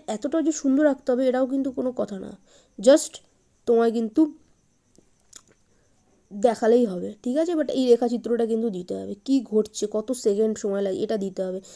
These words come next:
তারপরে তো তুমি এটা সম্পর্কে এই অল্প অল্প লিখেছো, একদম পারফেক্ট লিখেছো শুভঙ্কর। ঠিক আছে, একদম বেশি না, একদম পারফেক্ট লিখেছো। ওকে, এইটা সবাই কিন্তু একটু করে নেবে, নইলে কিন্তু লেখাটা তোমার ঠিক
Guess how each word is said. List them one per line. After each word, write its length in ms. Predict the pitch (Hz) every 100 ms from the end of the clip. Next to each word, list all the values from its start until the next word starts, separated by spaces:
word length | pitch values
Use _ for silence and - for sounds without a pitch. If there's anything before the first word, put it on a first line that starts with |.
| - _
তারপরে 360 | 247 247 285 269
তো 80 | 277
তুমি 300 | 254 247 320
এটা 200 | 240 226
সম্পর্কে 600 | - 220 208 214 208 302 359 _ _ _
এই 180 | - 285
অল্প 220 | 247 226 196
অল্প 200 | 214 202
লিখেছো, 300 | 202 196 208
একদম 200 | 247 277
পারফেক্ট 460 | 262 233 226 254 233
লিখেছো 260 | 220 214
শুভঙ্কর। 500 | 214 208 196 196 247 - _ _ _ _ -
ঠিক 100 | 311
আছে, 120 | 262
একদম 240 | 226 240
বেশি 220 | 220 214 220
না, 60 | 214
একদম 180 | 202 214
পারফেক্ট 400 | 196 185 - -
লিখেছো। 340 | 196 202 196 240
ওকে, 160 | 330 - _ _ _ -
এইটা 240 | 233 240 262
সবাই 300 | 240 214 214
কিন্তু 220 | 214 214
একটু 220 | - 269 381 - _ _ -
করে 220 | - 262
নেবে, 200 | 233 190 202
নইলে 220 | 214 220
কিন্তু 200 | 220 220
লেখাটা 340 | 220 185 208
তোমার 260 | 202 214 285 - _ _ _ 214 - _ _ _ _ _
ঠিক 180 | - 262